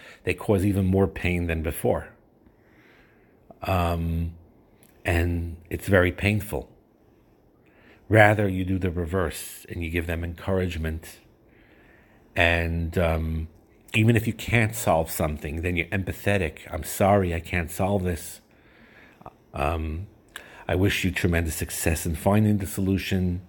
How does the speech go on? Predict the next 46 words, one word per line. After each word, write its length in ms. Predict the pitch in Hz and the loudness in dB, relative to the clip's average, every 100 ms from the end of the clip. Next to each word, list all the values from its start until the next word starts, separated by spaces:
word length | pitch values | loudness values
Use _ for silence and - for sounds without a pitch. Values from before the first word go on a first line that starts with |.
| _ - | _ -4
When 140 | 80 | -2
I 80 | 73 | -2
think 280 | - 113 107 | 2 2 2
of 80 | 92 | 0
something, 420 | 101 87 95 87 | 0 0 -2 -2
and 80 | 80 | -2
I 80 | |
will 240 | 82 92 113 | 2 4 2
think, 360 | 113 107 104 - | 2 -2 -2 -4
I'll 100 | 87 | -4
try 280 | - 90 98 | 2 4 4
to 80 | 101 | 2
f-, 220 | - - _ | -4 -16 _
figure 380 | - - 95 95 | -2 0 2 2
out 160 | 90 90 | 2 -2
something. 500 | 90 85 82 82 80 | -6 -6 -6 -6 -6
I'll 120 | 82 | -8
call 320 | - 104 107 | -4 2 4
you 120 | 98 | 4
once 260 | 87 87 82 | 0 -4 -6
I 80 | 80 | -4
know 400 | 85 90 92 85 - - - - - _ | 0 2 2 -2 -12 -20 -20 -20 -20 _
a 80 | - | -6
way 240 | 80 90 92 | 2 2 2
to 160 | - | -2
help." 380 | 80 101 95 - - _ _ _ _ _ _ _ - - - - _ - | 0 2 0 -6 -20 _ _ _ _ _ _ _ -20 -20 -20 -20 _ 4
Or, 540 | 117 110 107 104 101 - _ _ _ _ | 8 8 8 6 2 -4 _ _ _ _
um, 680 | - 82 85 82 80 80 80 _ _ _ - - _ _ _ _ 98 | -6 -2 -2 -4 -4 -6 -10 _ _ _ -20 -20 _ _ _ _ -2
you 120 | 92 | 0
tell 300 | - 101 98 | 6 6 6
them, 460 | 95 92 92 92 - | 4 2 0 -4 -4
you 100 | 101 | -2
know, 540 | 87 82 87 87 - - | 0 0 0 -4 -6 -12
"I've 320 | - 92 90 | -4 -2 2
met 220 | 95 92 110 | 2 4 6
other 180 | 107 | 6
people 300 | 107 101 - | 2 -2 0
that 180 | 92 90 | 0 2
went 220 | 95 92 | 0 0
through 160 | - 92 | -2 -4
similar 440 | - 110 98 95 | 0 2 4 2
things 400 | 87 - 98 98 | 0 0 0 0
and 140 | 90 87 | 0 0
they 160 | 85 | 0
found 400 | 80 - 98 101 | -2 0 2 0
solutions. 800 | - 92 95 - 92 90 87 - | -2 0 0 0 -2 -2 -2 -6